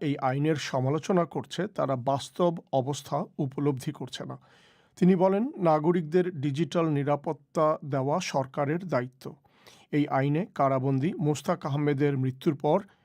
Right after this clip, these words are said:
বিক্ষোভের মধ্যে আজ এক সংবাদ সম্মেলনে এ কথা বলেন তিনি। বাংলাদেশকে স্বল্পোন্নত দেশ থেকে উন্নয়নশীল দেশে উত্তরণে জাতিসংঘের সুপারিশ পাওয়ার খবর দিতে শেখ হাসিনা এই সংবাদ সম্মেলনের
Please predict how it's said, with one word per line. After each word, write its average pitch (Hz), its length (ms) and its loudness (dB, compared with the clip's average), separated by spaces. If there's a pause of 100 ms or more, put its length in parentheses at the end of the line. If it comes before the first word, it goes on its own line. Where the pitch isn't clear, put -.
(140)
বিক্ষোভের 147 520 0
মধ্যে 127 380 -2
আজ 139 220 0
এক 135 140 -4
সংবাদ 147 380 2
সম্মেলনে 135 640 -2 (420)
এ 135 120 -2
কথা 135 240 -4
বলেন 131 280 -4
তিনি। 135 240 -10 (480)
বাংলাদেশকে 143 600 0
স্বল্পোন্নত 143 760 0
দেশ 127 300 -4
থেকে 165 380 -4
উন্নয়নশীল 156 680 2
দেশে 139 360 -2 (580)
উত্তরণে 151 680 0
জাতিসংঘের 147 640 0
সুপারিশ 156 720 -2
পাওয়ার 135 320 2
খবর 139 340 0
দিতে 170 260 -4
শেখ 151 220 -6
হাসিনা 156 380 -2
এই 139 180 -4
সংবাদ 131 400 -2
সম্মেলনের 127 580 -2